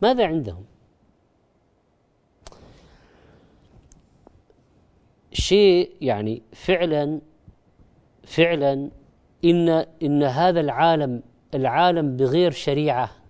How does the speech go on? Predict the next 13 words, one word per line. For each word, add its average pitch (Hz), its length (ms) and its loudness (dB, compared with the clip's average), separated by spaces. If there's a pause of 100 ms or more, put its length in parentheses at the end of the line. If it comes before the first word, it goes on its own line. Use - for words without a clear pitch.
(500)
بغير 147 280 4
شريعة 156 460 0
الإسلام، 127 580 -2 (760)
ما 156 160 2
هو؟ 147 360 -2 (1000)
همج، 127 560 -4 (1120)
وحشية، 127 640 -4 (2500)
مثل 240 280 2
الغاب، 151 440 8 (760)
مثل 208 220 -6
الغاب، 131 480 4
افتراس، - 840 -2 (400)
اعتداء. 120 680 -2